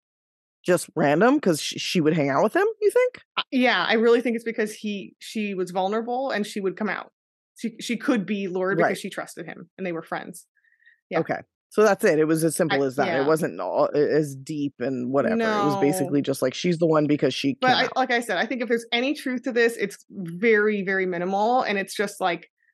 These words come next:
Speaker 2: this
Speaker 1: Right.
Speaker 2: was the impetus for why he picked her, you know? Um,
Speaker 1: Right. Right,
Speaker 2: but
Speaker 1: right, right.
Speaker 2: it's not, like, some,
Speaker 1: Okay.
Speaker 2: like, love <laughs> crime of passion or something. Like, he's very cold about this.
Speaker 1: No, there's no crime of
Speaker 2: No,
Speaker 1: passion.
Speaker 2: no,
Speaker 1: No,
Speaker 2: no.
Speaker 1: no, no. This, which is why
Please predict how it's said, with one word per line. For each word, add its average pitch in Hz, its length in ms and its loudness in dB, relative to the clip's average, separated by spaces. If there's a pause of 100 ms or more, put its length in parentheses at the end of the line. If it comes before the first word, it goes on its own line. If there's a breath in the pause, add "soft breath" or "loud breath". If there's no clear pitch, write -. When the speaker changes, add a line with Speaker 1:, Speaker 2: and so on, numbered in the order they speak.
Speaker 2:
this 185 140 2
Speaker 1:
Right. 262 80 2
Speaker 2:
was 226 120 -2
the 190 160 -4
impetus 190 500 -2
for 190 140 -2
why 165 220 0
he 170 120 -6
picked - 240 -12
her, - 260 -12 (280)
you 180 80 -6
know? 170 220 -6 (640 soft breath)
Um, 208 300 4
Speaker 1:
Right. 156 200 4 (240)
Right, 190 160 4
Speaker 2:
but 214 100 4
Speaker 1:
right, - 120 -2
right. - 100 -4
Speaker 2:
it's - 100 -6
not, 233 80 0
like, 202 140 0
some, - 180 2
Speaker 1:
Okay. - 80 2
Speaker 2:
like, 175 260 -2
love 185 600 0
<laughs> 233 480 0
crime 247 180 2
of 220 120 -2
passion 196 400 0
or - 100 -6
something. - 340 -10
Like, 180 140 -8
he's 196 160 -4
very 196 200 2
cold 165 280 -6
about 156 220 -4
this. - 300 -8
Speaker 1:
No, 277 220 6
there's 247 200 6
no 359 140 6
crime 254 280 2
of 170 60 4
Speaker 2:
No, 185 60 2
Speaker 1:
passion. 190 300 0
Speaker 2:
no, 180 160 0
Speaker 1:
No, 214 180 4
Speaker 2:
no. 170 120 2
Speaker 1:
no, 147 140 0
no. 131 60 0
This, 202 280 0 (420 soft breath)
which 269 180 4
is 302 200 4
why 277 300 4